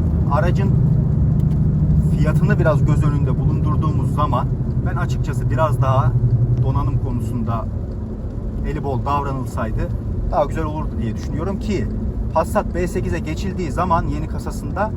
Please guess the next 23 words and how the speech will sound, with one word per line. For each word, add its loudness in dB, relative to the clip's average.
donanımdan 0
daha 0
da -4
kısıldı. -4
Şimdi -4
bunun -4
Passat -2
B 0
altılar 2
var. -2
Bir 0
önceki -2
kasa 0
ki -2
bence 0
en 0
efsane 0
Passat -2
kasaları. -2
Bunlarda -2
Trendline'ı -2
dahi -2
alsan -4